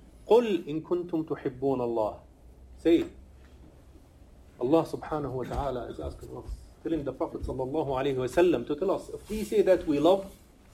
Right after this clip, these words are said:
Allah subhanahu wa ta'ala, then فاتبعوني. Then follow me. Follow the Prophet sallallahu alayhi wa sallam. يحببكم الله. Allah will love you. Allah will like you.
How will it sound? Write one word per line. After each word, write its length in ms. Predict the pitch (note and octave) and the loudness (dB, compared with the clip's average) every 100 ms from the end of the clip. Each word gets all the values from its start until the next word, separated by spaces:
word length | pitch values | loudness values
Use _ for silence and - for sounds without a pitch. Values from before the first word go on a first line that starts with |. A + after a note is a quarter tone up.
| - - - - - | -20 -20 -20 -14 -4
Allah 380 | C#3+ D#3 F#3+ F#3+ | 2 6 6 4
subhanahu 460 | D3 - F#3 E3 | -8 -2 0 0
wa 140 | D#3 D3 | 0 -2
ta'ala, 500 | C#3+ C#3 F3 A3+ G#3+ - - - - - | 2 4 6 6 2 -14 -20 -20 -20 -18
then 480 | C3 E3 F#3 D3 C3+ - - - - - | 2 4 6 2 -2 -12 -20 -20 -20 -2
فاتبعوني. 1000 | D#3 C#3+ - C3+ C3 C#3 C3 A2 F#2 - - - - - - - | 0 0 -2 2 2 4 0 -2 -8 -12 -20 -20 -20 -20 -20 -14
Then 160 | - D#3 | -6 -4
follow 360 | C#3 B3 A3 F3+ | 0 2 4 4
me. 320 | F#3+ E3+ - - - | 4 2 -2 -12 -16
Follow 260 | - C4+ C#4 | 2 6 8
the 100 | A3+ | 6
Prophet 300 | - A3 G#3 | 6 2 2
sallallahu 520 | - G3 F#3 G3 F#3 | 0 4 6 6 4
alayhi 260 | F3+ E3+ E3+ | 4 2 2
wa 60 | |
sallam. 400 | E3+ G3 F#3+ C3+ G#2 - - | 2 2 4 2 0 -12 2
يحببكم 560 | E3 E3 A3+ A3+ G#3 F#3 | 2 2 -4 -4 -2 4
الله. 440 | E3+ G3 G#3 - - _ - | 6 8 6 4 -4 _ -8
Allah 380 | D3+ D#3+ A#3 F#3 | 0 4 6 6
will 140 | E3+ | 4
love 260 | D#3+ G3 F3+ | 6 4 4
you. 260 | D#3+ A2+ - - - - | -2 -2 -6 -20 -16 0
Allah 340 | D#3 G#3+ A3+ | 4 8 8
will 140 | G3 E3+ | 6 6
like 360 | F#3+ G#3 G#3 | 8 6 4
you. 200 | F3+ C3 | 0 0